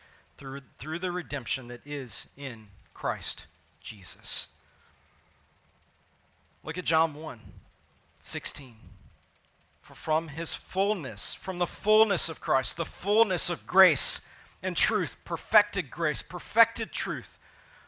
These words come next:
from the fullness of Christ, we all have received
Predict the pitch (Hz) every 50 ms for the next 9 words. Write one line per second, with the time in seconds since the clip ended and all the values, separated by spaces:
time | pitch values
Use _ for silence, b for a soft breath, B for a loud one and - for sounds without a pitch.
0 | b b - 190 180 165 - - - - 202 208 254 247 240 202 - 226 196 -
1 | - 202 175 143 113 107 - - - - - b b b b b b b b b
2 | _ _ _ _ _ _ _ _ _ _ _ _ _ _ - _ _ 139 147 160
3 | 160 147 147 156 165 170 170 170 160 151 - _ _ _ _ _ _ _ _ -
4 | 147 147 143 - 175 165 - - - 123 107 101 107 - -